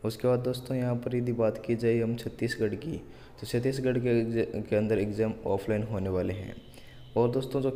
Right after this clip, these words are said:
केरला के विद्यार्थी हैं उन विद्यार्थियों के लिए बहुत ही बड़ी खुशखबरी है, उन विद्यार्थियों के एग्जाम ऑनलाइन होंगे, ये सरकार ने घोषणा कर दी है बहुत दिनों पहले। जी हाँ दोस्तों, आज से तीन चार दिन पहले ये घोषणा कर दी गई थी कि हम एग्जाम ऑफलाइन लेंगे, सॉरी दोस्तों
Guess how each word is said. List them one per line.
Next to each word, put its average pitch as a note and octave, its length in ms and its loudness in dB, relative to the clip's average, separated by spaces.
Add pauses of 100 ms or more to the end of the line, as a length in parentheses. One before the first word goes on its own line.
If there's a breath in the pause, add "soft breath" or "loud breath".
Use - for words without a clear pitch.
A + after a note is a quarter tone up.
केरला B2+ 320 4
के C3+ 180 0
विद्यार्थी A2 500 2
हैं G2 80 2
उन C3+ 180 0
विद्यार्थियों B2 460 0
के A#2 60 2
लिए G#2 120 2
बहुत A#2+ 160 -2
ही A#2 60 -2
बड़ी A2+ 180 2
खुशखबरी F#2+ 600 -2
है, G2 120 2
उन A#2 160 0
विद्यार्थियों A2+ 440 2
के A2+ 60 4
एग्जाम A2+ 340 0
ऑनलाइन A2+ 300 0 (100)
होंगे, A2 300 -2 (420 loud breath)
ये A#2 120 4
सरकार A2+ 440 2
ने A2 140 2
घोषणा G2+ 440 -2
कर G#2 200 -2
दी G2+ 200 -2
है F#2+ 180 -2
बहुत F#2 260 -2
दिनों G#2 260 -2
पहले। F#2+ 440 -2 (420 loud breath)
जी G#2 100 0
हाँ A#2 80 4
दोस्तों, A#2+ 280 2
आज A2+ 140 4
से A2+ 100 -2
तीन A#2+ 220 2
चार B2 160 0
दिन B2+ 160 0
पहले B2+ 280 0
ये G#2 140 4
घोषणा G#2+ 360 0
कर G#2 200 0
दी G#2 160 0
गई G#2 140 4
थी G#2 180 -2
कि G#2 140 0
हम G#2 120 2
एग्जाम G2+ 340 -2 (100)
ऑफलाइन G2 360 -2
लेंगे, F#2 460 -2 (480 loud breath)
सॉरी G#2 180 2
दोस्तों A2+ 280 -2